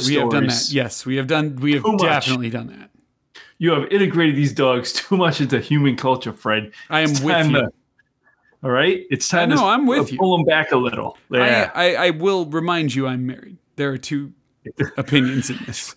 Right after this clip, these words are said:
Speaker 1: But, um, but yes.
Speaker 2: Well, you
Speaker 1: So the other thing is we called the behavioralist specialists. Um, the one group,
Speaker 2: <laughs> Jesus Christ.
Speaker 1: we are not gonna use them right now, and I'll tell you why. It's purely financial.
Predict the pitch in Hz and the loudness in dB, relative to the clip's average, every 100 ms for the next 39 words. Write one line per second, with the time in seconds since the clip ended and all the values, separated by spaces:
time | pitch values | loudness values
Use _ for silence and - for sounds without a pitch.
0 | - - - - - 160 135 175 156 143 | -20 -20 -20 -8 -2 0 2 2 2 2
1 | 131 - - _ 185 190 139 110 151 151 | 0 -6 -20 _ 0 2 0 0 2 2
2 | 143 - - 156 127 - - - - 180 | 0 -4 0 0 0 -8 -20 -20 -4 0
3 | 208 196 233 220 190 151 170 165 170 165 | 2 2 2 2 0 -2 -2 0 0 0
4 | 170 160 143 147 139 131 - 127 - 123 | 0 0 0 0 -2 -4 -4 -4 -4 -6
5 | 117 - - - 143 131 123 120 113 _ | -6 -8 -12 -4 0 2 2 -2 -4 _
6 | _ _ _ _ - 131 135 135 131 123 | _ _ _ _ -12 -2 2 4 2 2
7 | 165 185 180 175 175 175 - - - - | 2 2 2 4 4 2 -4 -8 -8 -10
8 | - _ _ - - - - - - - | -20 _ _ -14 -12 -10 -12 -12 -18 -18
9 | - _ _ _ - 156 165 165 170 160 | -20 _ _ _ -8 -2 0 0 0 0
10 | 170 160 151 151 156 131 123 151 147 147 | -2 -2 -2 0 0 -4 -4 -2 -2 -4
11 | - 151 143 - 139 147 147 - - 139 | -6 -4 -2 -2 0 0 -4 -10 -4 -4
12 | 135 143 139 131 139 143 143 127 - - | 0 0 0 2 2 2 -2 -4 -8 -2
13 | 147 139 139 123 123 123 151 143 | 0 0 0 0 0 -2 -8 -10